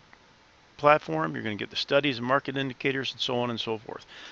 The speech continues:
There's over thirty-five high-level educational videos inside just the core training alone. During each week, as a Safe Day Trading student, you're gonna be given access to multiple new files in your membership site. You'll be able to watch live recorded trades on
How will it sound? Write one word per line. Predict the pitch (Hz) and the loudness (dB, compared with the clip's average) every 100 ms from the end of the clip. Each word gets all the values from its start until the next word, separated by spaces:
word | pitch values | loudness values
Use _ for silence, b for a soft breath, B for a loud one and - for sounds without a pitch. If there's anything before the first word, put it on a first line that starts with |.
| B | B
There's | 117 | -4
over | 123 110 | -2 -2
thirty-five | - 147 160 - 123 117 | -2 -2 -2 -2 0 0
high-level | - - 143 131 127 120 | -2 4 4 6 2 2
educational | 120 113 - 107 - 110 | -2 -4 -4 -4 -4 -6
videos | 101 107 104 98 - - _ | -4 -4 -4 -6 -8 -14 _
inside | 117 - 107 107 | -6 -4 -4 -4
just | 120 - | -4 -4
the | 110 | -6
core | - 120 | -6 -6
training | 120 - 113 107 | -6 -4 -4 -4
alone. | 101 95 95 92 - _ - - _ B B B B - | -6 -8 -10 -14 -18 _ -20 -20 _ B B B B -6
During | 117 120 | 0 2
each | 160 180 - | 0 -2 -2
week, | 143 - - _ - - - - | -2 -2 -12 _ -20 -18 -8 -4
as | 107 | -2
a | 98 | -2
Safe | - 143 147 | 0 2 0
Day | 156 135 | -2 -6
Trading | - 139 | -4 -4
student, | 135 - 117 101 - _ _ | -4 -6 -8 -10 -16 _ _
you're | 123 | -6
gonna | 156 | -6
be | 143 | -6
given | 127 143 120 | -4 -4 -2
access | 117 123 - 120 107 | 0 0 0 -6 -8
to | 107 | -8
multiple | 104 120 139 - 139 | -6 -4 -4 -4 -6
new | 123 | -4
files | 117 120 110 107 | -2 -2 0 -2
in | 113 | -6
your | 107 | -8
membership | 104 107 - - - | -6 -6 -6 -8 -4
site. | - - - - B B B B B B | -6 -6 -14 -20 B B B B B B
You'll | 151 | -4
be | 135 131 | 2 2
able | 139 | 2
to | 135 | -2
watch | 117 117 113 - | 0 4 4 2
live | 104 107 127 131 | -4 2 2 2
recorded | 120 - 123 131 | -8 -4 -2 -2
trades | - 117 113 | -2 -2 -2
on | 107 | -6